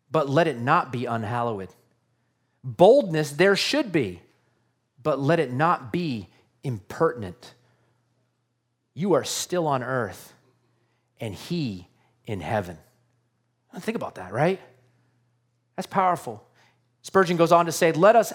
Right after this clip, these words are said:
ask the Spirit of God to put us in a right frame, that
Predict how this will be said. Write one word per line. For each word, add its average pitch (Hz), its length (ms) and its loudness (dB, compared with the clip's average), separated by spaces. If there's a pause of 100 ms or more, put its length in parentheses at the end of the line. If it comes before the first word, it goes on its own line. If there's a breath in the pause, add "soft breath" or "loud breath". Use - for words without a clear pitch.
ask 202 500 4
the 156 140 -4
Spirit 202 480 -4
of 160 140 -4
God 147 280 4
to 139 60 -4
put 214 440 -2
us 156 360 0
in 151 120 -6
a 131 100 -2
right 156 480 0
frame, 123 540 -6 (800 soft breath)
that 165 180 0